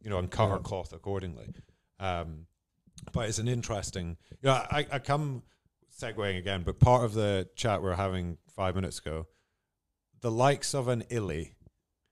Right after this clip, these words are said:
Speaker 1: who maybe, I don't know if they are, would class as specialty, but so Illy, what will the cup score that they sell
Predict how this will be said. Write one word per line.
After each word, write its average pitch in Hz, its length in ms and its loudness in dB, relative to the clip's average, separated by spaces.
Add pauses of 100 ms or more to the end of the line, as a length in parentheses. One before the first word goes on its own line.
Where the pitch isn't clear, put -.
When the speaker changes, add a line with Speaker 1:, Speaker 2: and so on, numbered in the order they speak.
(420)
Speaker 1:
who 101 420 0 (100)
maybe, 110 380 6
I 95 120 2
don't 101 200 2
know 98 140 2
if 92 80 -4
they 92 140 2
are, 92 100 2
would 90 240 -12
class 107 340 -4
as 92 80 -6
specialty, - 600 -6
but 82 140 -10 (340)
so 117 320 2 (120)
Illy, 120 460 6 (300)
what 120 340 12
will 127 380 12
the 104 120 0
cup - 320 6
score 95 460 2 (640)
that 101 180 0 (840)
they 98 540 4 (480)
sell 87 600 -2